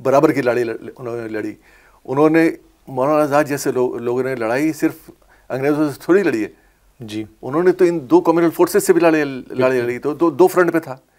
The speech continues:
Speaker 1: तीन फ्रंट rather, हिंदू कम्युनल फोर्सेस, मुस्लिम कम्युनल फोर्सेस and British forces।
Speaker 2: जी।
Speaker 1: So, वो जो राष्ट्रवाद है,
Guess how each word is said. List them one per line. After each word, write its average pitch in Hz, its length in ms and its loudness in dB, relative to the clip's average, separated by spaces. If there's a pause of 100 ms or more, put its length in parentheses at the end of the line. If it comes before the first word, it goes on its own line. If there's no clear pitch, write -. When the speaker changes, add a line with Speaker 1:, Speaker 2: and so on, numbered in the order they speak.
(160)
Speaker 1:
तीन 190 160 0
फ्रंट 151 220 -2
rather, 120 280 2 (640)
हिंदू 131 180 -4
कम्युनल 160 300 2
फोर्सेस, 160 400 0
मुस्लिम 127 280 -4
कम्युनल 147 340 -4
फोर्सेस 160 500 -4
and 160 140 -2
British 156 320 0
forces। 120 340 -8
Speaker 2:
जी। 113 200 -12 (520)
Speaker 1:
So, 180 140 4 (340)
वो 143 260 2
जो 170 320 2 (840)
राष्ट्रवाद 127 600 -4
है, 123 300 -6